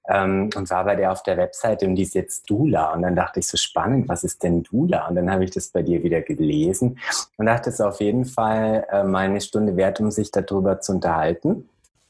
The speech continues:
Und deswegen würde ich dich jetzt natürlich direkt fragen, was ist denn überhaupt eine Doula?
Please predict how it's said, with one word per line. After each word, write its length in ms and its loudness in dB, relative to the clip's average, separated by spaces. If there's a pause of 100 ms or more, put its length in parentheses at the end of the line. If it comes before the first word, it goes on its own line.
(300)
Und 240 0
deswegen 240 0
würde 160 2
ich 100 -2
dich 120 -6
jetzt 160 -2
natürlich 460 0
direkt 360 -2
fragen, 320 0
was 180 -2
ist 280 -4
denn 200 2
überhaupt 600 -2
eine 260 0
Doula? 560 -2